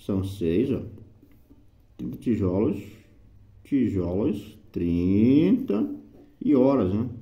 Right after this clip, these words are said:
Tempo, horas, cinco horas. Beleza? Vinte pedreiros, vinte aqui embaixo, tá? Pedreiro debaixo de pedreiros, tijolo debaixo de tijolos, hora debaixo de hora. Aí, quantos tijolos? Não sei.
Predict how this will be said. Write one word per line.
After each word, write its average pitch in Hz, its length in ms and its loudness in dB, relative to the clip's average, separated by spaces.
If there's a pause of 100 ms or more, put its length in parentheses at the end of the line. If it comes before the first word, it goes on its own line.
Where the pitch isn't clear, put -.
Tempo, 120 380 -2
horas, 113 440 0 (260)
cinco - 520 0
horas. - 340 -6 (180)
Beleza? 165 440 2 (1080)
Vinte 143 260 4
pedreiros, 175 460 6
vinte 123 260 2
aqui 139 140 -2
embaixo, 147 440 2
tá? 113 160 -4 (160)
Pedreiro 107 280 2
debaixo 110 280 2
de 110 60 -8
pedreiros, 101 560 0 (320)
tijolo 98 360 -2
debaixo 95 240 -2
de 98 120 -8
tijolos, 98 400 -2 (200)
hora 98 240 0
debaixo 98 280 -4
de 143 100 -8
hora. - 160 -8 (1200)
Aí, 101 260 0
quantos 170 340 -2
tijolos? 127 540 2
Não 127 160 -2
sei. 165 500 -4